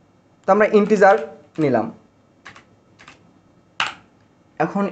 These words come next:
এটাই আমরা আরও কয়েকবার print করে দিব, এটা copy করে নিলাম।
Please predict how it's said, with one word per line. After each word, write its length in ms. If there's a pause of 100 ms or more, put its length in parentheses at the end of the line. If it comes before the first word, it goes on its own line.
(120)
এটাই 240
আমরা 160 (2500)
আরও 200
কয়েকবার 420 (3000)
print 300
করে 220
দিব, 120 (160)
এটা 160 (260)
copy 260
করে 180
নিলাম। 180